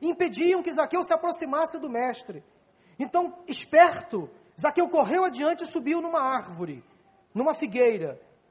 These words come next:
E diz o texto claramente que ele apenas subiu na árvore para ver Jesus passar.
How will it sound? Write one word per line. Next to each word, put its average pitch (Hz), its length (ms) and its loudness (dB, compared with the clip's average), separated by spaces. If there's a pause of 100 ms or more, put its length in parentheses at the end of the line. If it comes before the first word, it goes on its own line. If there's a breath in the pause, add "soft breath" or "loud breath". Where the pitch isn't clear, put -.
(220)
E 220 80 -6
diz 294 180 2
o 330 80 -2
texto 339 400 -2
claramente 339 640 0
que 330 60 -8
ele 320 80 2
apenas 359 340 -4
subiu 311 300 -2
na 302 100 0
árvore 302 460 -2 (260 loud breath)
para 294 200 6
ver 311 460 2
Jesus 214 460 -6
passar. 190 560 -2